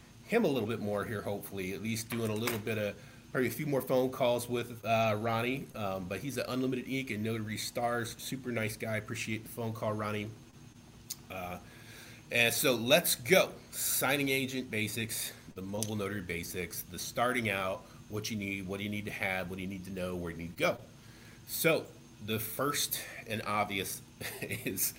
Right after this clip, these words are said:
you need a notary commission, right? <laughs> You have to be a commission-, duly commissioned notary in your state. And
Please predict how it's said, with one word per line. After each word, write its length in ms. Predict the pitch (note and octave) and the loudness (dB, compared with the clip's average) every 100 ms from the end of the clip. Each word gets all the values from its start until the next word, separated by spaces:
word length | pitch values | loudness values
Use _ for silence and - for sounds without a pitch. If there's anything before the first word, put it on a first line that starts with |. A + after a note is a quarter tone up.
| - - - | -12 -14 -10
you 160 | B2+ A#2 | -2 2
need 240 | A2 G#2 | 4 4
a 160 | G2+ G2+ | 4 2
notary 340 | F#2+ G2 F2+ | 2 0 -2
commission, 380 | F2 F2 E2+ F2 | -4 -6 -6 -2
right? 300 | G2+ A#2 - | 0 0 0
<laughs> 140 | G2+ | -2
You 120 | C#3+ G#2 | 0 -2
have 140 | G#2 | -4
to 40 | |
be 100 | A2 | -6
a 40 | G#2 | -6
commission-, 420 | - A2+ B2+ G#2 | -4 -2 -2 -2
duly 240 | B2+ F3 | 0 2
commissioned 560 | F3+ D3 C#3 - A#2+ A2 | 0 0 -2 -2 -4 -2
notary 460 | A2 A2+ G#2+ A2 A2 | -2 0 0 -2 -2
in 220 | G#2 G2 | -4 -4
your 220 | F#2+ F#2 | -2 -4
state. 320 | F2 - D2+ - - - - - | -4 -10 -12 -14 -18 -20 -20 0
And 340 | F#2+ F2+ F2+ | 4 4 4